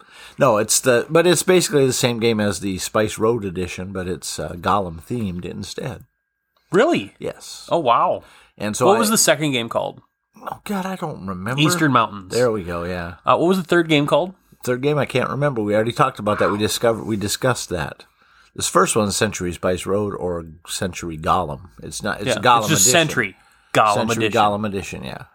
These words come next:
Speaker 1: There's no
Speaker 2: Okay.
Speaker 1: Spice Road or S-, Gollum Road or anything like that.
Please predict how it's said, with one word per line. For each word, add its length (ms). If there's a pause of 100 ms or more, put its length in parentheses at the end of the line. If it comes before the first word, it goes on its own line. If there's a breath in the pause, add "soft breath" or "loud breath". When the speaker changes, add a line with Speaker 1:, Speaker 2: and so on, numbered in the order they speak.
(120)
Speaker 1:
There's 220
no 160
Speaker 2:
Okay. 200 (200)
Speaker 1:
Spice 440
Road 300
or 180
S-, 320
Gollum 440
Road 320
or 100
anything 260
like 200
that. 240